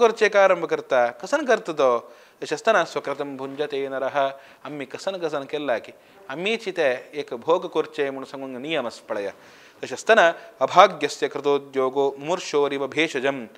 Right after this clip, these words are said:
ತಸ್ಯ ಸರ್ವಂ ಭವೇದ್ಯರ್ಥಂ ಯಶ್ಚ ದೇವಮದಕ್ಷಿಣಂ. आमका भाग्य म्हणून सांगून केदना के दावका.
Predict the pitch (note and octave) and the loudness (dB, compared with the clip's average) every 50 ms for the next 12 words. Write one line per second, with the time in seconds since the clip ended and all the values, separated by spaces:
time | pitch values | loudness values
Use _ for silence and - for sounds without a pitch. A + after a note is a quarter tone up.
0 | - - - - - _ _ - F#3 - - C#4 A3 C4 B3 B3 A#3 A3 G3+ F#3+ | -20 -20 -20 -20 -20 _ _ -2 -2 -2 -2 -2 0 2 4 4 4 4 4 2
1 | F#3+ A3 A#3+ A#3 G3+ F#3+ G#3 G3+ G3 G3 - G3+ F#3+ F3 D3 B2+ - - - - | 4 4 2 2 2 0 2 2 2 0 2 2 2 2 -2 -10 -14 -16 -6 -6
2 | F3+ F#3 - - A#3 F3+ E3+ F3 F#3 F3+ F3 E3 D#3 D#3 D3+ - - - C3+ C#3 | -6 -6 -2 -4 -2 0 2 0 2 0 -2 -2 -2 -4 -6 -6 -6 -4 -2 -2
3 | C#3 C3 A#2 G#2 - - - - - - - - - _ - G3+ B3 D4+ - C#4 | -2 -4 -6 -12 -16 -20 -20 -20 -20 -20 -20 -20 -20 _ -2 -2 -2 2 6 8
4 | A#3+ G#3 F#3 F#3 G3 - - - - F3+ A#3+ D#4 D4+ D4+ D4+ C#4 C4+ B3 A3+ A#3+ | 10 10 10 8 6 2 -4 2 4 4 4 4 2 0 2 2 0 0 -2 -4
5 | A3+ A3+ G#3+ G#3 G3 F#3 E3+ F3+ F#3+ F#3 F#3 - D#3 C#3 C#3+ C#3+ C#3 C3+ - - | -4 -4 -4 -2 -2 -4 0 0 0 0 0 -2 -4 0 2 0 0 0 -4 -12